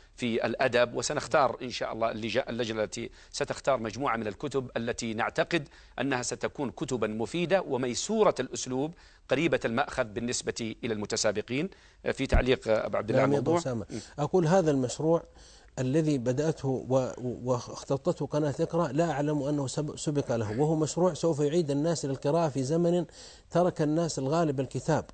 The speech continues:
Speaker 1: صحيح.
Speaker 2: وصار عندهم إهمال، وغلبنا الغ-، العالم الغربي والشرقي في مسألة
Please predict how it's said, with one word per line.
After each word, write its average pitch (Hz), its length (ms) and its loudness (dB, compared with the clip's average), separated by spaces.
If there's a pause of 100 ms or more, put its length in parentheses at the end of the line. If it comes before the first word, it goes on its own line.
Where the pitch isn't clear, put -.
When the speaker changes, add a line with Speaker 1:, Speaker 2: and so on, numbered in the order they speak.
(120)
Speaker 1:
صحيح. - 380 -16
Speaker 2:
وصار 151 340 2
عندهم 156 340 2
إهمال، 151 360 2
وغلبنا 156 600 2
الغ-، 151 280 0
العالم 143 380 2
الغربي 143 320 2
والشرقي 147 540 0
في 139 140 -2
مسألة 151 340 0